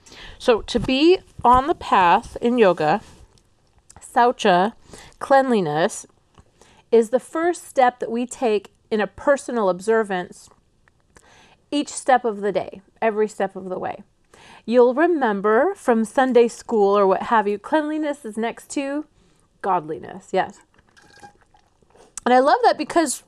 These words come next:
really, no matter which way you slice it, ritual, order, and ceremony underpin everything we do in yoga. And ritual, order, and ceremony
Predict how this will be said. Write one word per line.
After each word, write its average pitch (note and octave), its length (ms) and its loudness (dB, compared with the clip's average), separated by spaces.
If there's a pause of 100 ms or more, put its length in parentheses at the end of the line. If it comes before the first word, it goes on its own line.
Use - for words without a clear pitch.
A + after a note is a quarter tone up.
(100)
really, B3 400 4 (840)
no B3 120 -2
matter D4 240 4
which E4 280 -2
way C#4+ 200 2
you A#3 60 -2
slice C4 420 0
it, G#3 220 -4
ritual, D#4 840 -2 (180)
order, C4 640 2
and G#3+ 220 -6
ceremony G#3 960 0 (1040)
underpin C#4 1000 -4
everything C4+ 560 -2
we A3 160 -4
do G#3 200 -2
in F3+ 160 -4
yoga. E3+ 480 -8 (800)
And G#3+ 340 -4 (120)
ritual, B3+ 840 -2
order, A#3+ 400 4
and F#3+ 160 -4
ceremony A3 600 -4